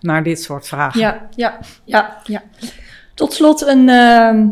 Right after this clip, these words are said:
Speaker 2: een wat meer politieke vraag. Stel, je
Speaker 1: Ja.
Speaker 2: wordt, eh, minister, even ongeacht, eh, van welke partij, dat, eh, doet niet ter zake. Wat zou je nou als eerste gaan doen om een, een meer rechtvaardige en duurzame samenleving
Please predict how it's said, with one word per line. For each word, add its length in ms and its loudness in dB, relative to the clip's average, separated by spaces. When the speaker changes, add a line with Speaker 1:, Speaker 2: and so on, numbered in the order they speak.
Speaker 2:
een 100 2
wat 120 2
meer 140 0
politieke 500 -2
vraag. 560 -4
Stel, 640 0
je 120 0
Speaker 1:
Ja. 60 -4
Speaker 2:
wordt, 200 -2
eh, 120 0
minister, 580 2
even 420 -4
ongeacht, 580 -2
eh, 100 0
van 160 -10
welke 220 -4
partij, 440 0
dat, 220 -4
eh, 140 -4
doet 140 -2
niet 200 2
ter 100 -2
zake. 380 -4
Wat 180 -2
zou 180 2
je 80 2
nou 220 0
als 160 -2
eerste 340 -6
gaan 200 0
doen 200 2
om 180 -4
een, 200 -6
een 380 -6
meer 180 2
rechtvaardige 640 -2
en 120 -2
duurzame 560 -6
samenleving 840 -6